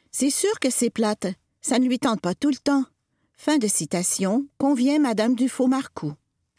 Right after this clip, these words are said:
Faire comme les autres. Danser, chanter et socialiser font partie intégrante des activités d'Annabelle. Elsa, de la Reine des Neiges, nomme celle qui raffole des princesses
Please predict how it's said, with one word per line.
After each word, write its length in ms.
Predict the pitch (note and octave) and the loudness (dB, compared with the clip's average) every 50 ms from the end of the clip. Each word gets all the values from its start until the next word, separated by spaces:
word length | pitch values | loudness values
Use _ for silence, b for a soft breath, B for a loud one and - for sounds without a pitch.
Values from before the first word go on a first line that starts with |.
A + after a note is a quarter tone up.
| _ _ _ _ _ _ _ _ _ | _ _ _ _ _ _ _ _ _
Faire 300 | - - - D#4+ F4 - | -10 -4 -4 -4 -2 -2
comme 180 | - F4+ F4+ F4 | -2 0 2 2
les 240 | E4+ F4 C4+ G#3+ F#3+ | 2 2 0 0 0
autres. 320 | E3 E3 D#3+ - - D#3 D#3+ - _ _ _ _ _ _ _ b b b b b b b b | -2 -2 -2 -4 -4 -6 -6 -8 _ _ _ _ _ _ _ b b b b b b b b
Danser, 460 | G#3+ C#4+ E4 F4 E4+ - - F4+ G4 A4 A4 | -2 0 0 0 0 0 0 0 0 -2 -2
chanter 560 | - - - - B3 A#3+ - - D4+ D#4+ D#4+ A3+ | -4 -4 -2 0 0 0 0 0 0 0 0 0
et 60 | F3+ | 0
socialiser 760 | - - F#3+ - - F3+ F3 F#3 G#3+ B3 G#3 A#3+ D#4 E4+ E4+ | 0 -2 -2 0 0 0 0 0 0 0 2 2 0 0 -2
font 220 | - - A3 G#3+ | -2 -2 -2 -2
partie 360 | - B3 A#3 - - B3 - - - | -2 -2 -4 -4 -4 -6 -4 -2 -2
intégrante 640 | C#4+ D#4+ - E4 C#4 G#3 G3+ G3+ G3+ G3+ G3+ - F#3+ | -2 0 0 0 0 0 0 0 0 0 0 0 -2
des 260 | E3 D#3 F3 D#3+ F3+ | -2 -2 -2 -2 -2
activités 540 | E3+ - - F3+ F#3 F3 F3+ - - F3 E3+ | -4 -4 -2 -4 -2 -4 -4 -4 -4 -4 -2
d'Annabelle. 640 | F3+ E3+ F3 F3+ F3+ F3 E3+ F3+ F#3 E3+ E3 E3+ F3+ - _ _ _ b b b b b b b b b b | -2 0 0 0 0 0 -2 -2 -2 -2 -4 -6 -8 -10 _ _ _ b b b b b b b b b b
Elsa, 520 | B3+ C#4+ D#4+ D#4 - - - E4+ F4+ F#4 F#4 _ - | 0 0 0 0 -2 0 0 0 -2 -2 -4 _ -2
de 80 | A3+ G#3+ | 0 0
la 140 | A3+ A3 | 2 0
Reine 240 | A3 C4 C#4+ D#4 C#4+ | 2 2 2 2 2
des 140 | C#4 C4 B3 | 2 2 2
Neiges, 440 | A3+ G#3+ G#3 G#3 G3+ F#3 - E3+ D3 b b b b b b b | 2 2 2 0 0 -2 -2 -4 -6 b b b b b b b
nomme 240 | G3 G#3 B3+ C#4+ C4+ | 0 2 2 2 2
celle 300 | - - - A3+ B3+ A3 | 0 0 0 0 0 0
qui 140 | - G#3+ F#3 | -2 -2 -2
raffole 360 | F#3 F3+ - - A#3 B3 A3+ | -2 -2 -2 0 0 0 0
des 140 | G3+ F#3 - | 0 -2 -2
princesses 560 | - E3+ F3+ F3+ - - G#3 A3 B3+ - | -2 -4 -2 -2 0 0 0 0 0 -2